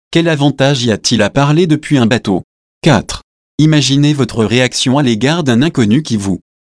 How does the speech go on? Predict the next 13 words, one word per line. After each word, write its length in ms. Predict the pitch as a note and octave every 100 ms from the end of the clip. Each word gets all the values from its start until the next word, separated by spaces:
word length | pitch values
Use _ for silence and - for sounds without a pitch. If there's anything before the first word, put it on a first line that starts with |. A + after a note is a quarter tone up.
| -
demanderait 560 | G#2+ D#3 E3+ D3+ D#3+
de 100 | D#3
lui 200 | A#2 G#2+
prêter 400 | G#2 - A#2+ -
votre 220 | C3+ D3 A#2+
équipement 520 | A2 C3+ - C#3 E3
et 60 |
de 100 | G#2+
plus, 360 | G#2 G2 G#2 D3+ _ -
de 180 | G2+ C3+
le 240 | A#2 E2+ - _ _ _
conduire. 560 | D3+ D3 G#2+ F2 F2 - _ _ _
Cinq. 520 | - - D3 F2+ -